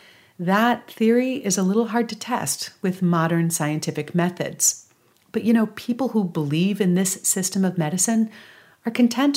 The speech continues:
to do it the way it's always been done. I'm reminded of an old story of the young newlywed who asked his mother for the recipe for her famous pot roast, which was one of his favorite dishes.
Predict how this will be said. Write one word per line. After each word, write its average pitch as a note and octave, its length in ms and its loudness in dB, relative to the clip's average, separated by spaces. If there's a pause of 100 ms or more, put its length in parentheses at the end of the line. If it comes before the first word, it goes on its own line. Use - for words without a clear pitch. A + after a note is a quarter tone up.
(100)
to C4+ 100 -2
do G3+ 240 2
it A3+ 200 -2 (120)
the A#3 100 0
way G3+ 160 0
it's G#3 140 -8
always E3+ 260 -2
been G3 200 -4
done. F#3 380 -6 (1600)
I'm G3+ 140 4
reminded G#3+ 640 6
of F3 220 -4
an C#3 80 -2
old D3+ 340 0
story C3+ 520 -4 (480)
of F3+ 140 2
the F#3 80 4
young G3+ 340 6
newlywed E3+ 600 4 (160)
who - 160 0
asked A3 260 4
his C#4 140 0
mother G3 300 2
for F#3+ 120 -2
the F3 80 4
recipe F3+ 460 2
for F3+ 120 -4
her E3 140 -2
famous E3 500 0
pot - 380 -4
roast, - 460 -4 (380)
which - 120 -4
was D#3 140 0
one D#3+ 160 2
of D3 80 0
his D3 140 0
favorite D3+ 340 0
dishes. - 580 -4